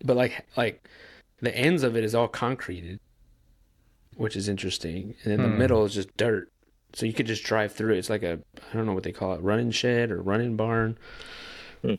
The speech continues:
Speaker 1: where you can just drive through it. So I don't know. I don't know what that's gonna be for us, but, but it was just interesting cleaning out all that stuff, which I wanted to do f-,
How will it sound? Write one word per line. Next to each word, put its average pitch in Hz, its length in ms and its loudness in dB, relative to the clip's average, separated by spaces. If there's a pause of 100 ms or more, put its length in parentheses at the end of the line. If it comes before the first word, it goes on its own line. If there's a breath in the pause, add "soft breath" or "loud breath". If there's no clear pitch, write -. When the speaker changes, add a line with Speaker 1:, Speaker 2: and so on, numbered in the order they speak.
(140)
Speaker 1:
where 101 100 -2
you 98 80 2
can 104 100 -6
just 98 140 -2
drive 95 280 2
through 98 240 4
it. - 180 2 (260)
So - 180 -2
I 160 60 2
don't 180 100 2
know. 143 200 2 (280)
I - 40 -6
don't 139 100 0
know 139 80 4
what 131 60 4
that's 110 180 2
gonna 107 140 0
be 107 100 4
for 92 260 2
us, 92 200 0
but, 90 420 -2 (1000)
but 107 360 2
it 110 80 2
was 110 140 0
just - 260 -4
interesting 107 440 0
cleaning 101 320 0
out 98 140 0
all 98 140 0
that 101 160 -2
stuff, 95 260 0
which 92 160 -2
I 90 60 0
wanted 95 320 0
to 92 100 -2
do 92 260 2
f-, - 280 -12